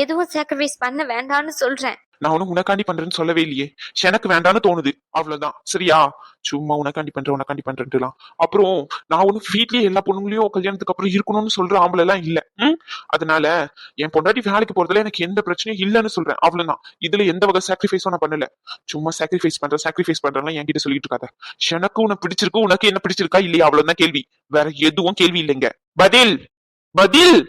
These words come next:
Speaker 1: பிடிச்சிருக்கு, ஆனா
Speaker 2: ஆனா ஆவனாலாம் இங்க இல்ல, பிடிச்சிருக்கு, அவ்வளவுதான், டாட். இந்த பிரச்சனைய இதோட விட்டுறணும். இதுக்கப்புறம் எனக்கு அது பயமா இருக்கு, இது பயமா இருக்கு,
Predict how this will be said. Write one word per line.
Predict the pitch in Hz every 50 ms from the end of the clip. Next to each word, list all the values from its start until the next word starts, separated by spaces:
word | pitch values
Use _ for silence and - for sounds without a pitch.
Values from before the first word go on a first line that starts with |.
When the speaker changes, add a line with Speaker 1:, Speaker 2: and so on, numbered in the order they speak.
| - _ _ _ _ _ _ _ _ _ _ _ _ _
Speaker 1:
பிடிச்சிருக்கு, | - - - - 302 285 - - 311 294 285 277 - 277 - - _ _ _ _ _ _ _ -
ஆனா | 381 320 320 339 349 381 403 - 453 494 508 - _ _ _ _ _ _ _ -
Speaker 2:
ஆனா | - 151 156 165 180 185 170
ஆவனாலாம் | 160 160 170 165 160 147 147 160 165
இங்க | 151 135
இல்ல, | 135 139 131 - _ _ _ -
பிடிச்சிருக்கு, | 160 151 - - 165 147 - 160 196 - _ _ -
அவ்வளவுதான், | 135 139 139 135 135 135 131 _ _ _ - 139
டாட். | 156 139 135 - - _ _ _ _ _ _ -
இந்த | 156 165 165 170
பிரச்சனைய | - 147 - - - 143 170 - _ - 151
இதோட | 143 - 147 147 165 175
விட்டுறணும். | 170 - - - 147 135 - - _ _ _ - - _ - - -
இதுக்கப்புறம் | 156 165 - - 151 - - 143 139 135 143 147 - _ - - - -
எனக்கு | - 147 143 - 139
அது | 135 151 143 185 185
பயமா | 180 180 165 160 170 160
இருக்கு, | 143 - - 175
இது | 156 180 165
பயமா | 170 160 156 160 165 165
இருக்கு, | 139 -